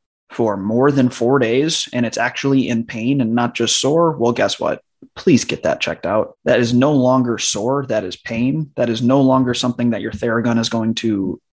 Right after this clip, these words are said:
temporarily take things away from. You should probably get that assessed, looked at,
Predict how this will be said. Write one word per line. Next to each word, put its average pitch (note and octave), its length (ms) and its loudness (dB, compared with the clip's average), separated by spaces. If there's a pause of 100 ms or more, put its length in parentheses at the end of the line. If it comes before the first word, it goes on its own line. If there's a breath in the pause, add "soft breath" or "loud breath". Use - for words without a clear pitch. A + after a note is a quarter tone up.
(140)
temporarily A#2+ 720 2
take B2 280 -2
things A#2+ 280 2
away G#2 180 0
from. E3+ 500 -4
You C3 60 0
should C#3+ 200 0
probably C3+ 200 2
get B2+ 140 0
that G#2 120 0
assessed, - 480 0 (120)
looked A#2 240 -4
at, A2+ 300 0